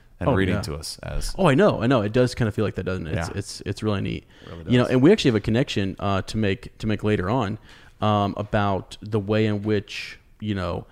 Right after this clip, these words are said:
Speaker 2: um, they, the hobbits, not this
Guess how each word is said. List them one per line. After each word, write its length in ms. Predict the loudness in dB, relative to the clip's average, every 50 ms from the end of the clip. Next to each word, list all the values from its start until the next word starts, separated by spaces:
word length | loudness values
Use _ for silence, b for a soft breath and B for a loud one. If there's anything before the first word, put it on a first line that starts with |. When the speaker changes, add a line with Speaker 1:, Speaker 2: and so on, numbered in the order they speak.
| b b b b b b b b b b -10
Speaker 2:
um, 600 | -8 -6 -6 -4 -6 -6 -6 -6 -8 -8 -10 -12
they, 540 | -12 -8 -2 0 2 2 2 0 -2 -6 -10 -16 -20 -20 -20 _ _ -12 -4
the 160 | -2 -2 -2
hobbits, 680 | -2 -2 -2 -2 -2 -2 -4 -6 -8 -8 -12 -12 -10 -6
not 320 | -2 0 2 2 2 0 -2
this 640 | -6 -6 -2 2 2 2 2 0 -4 -8 -10 -12 -14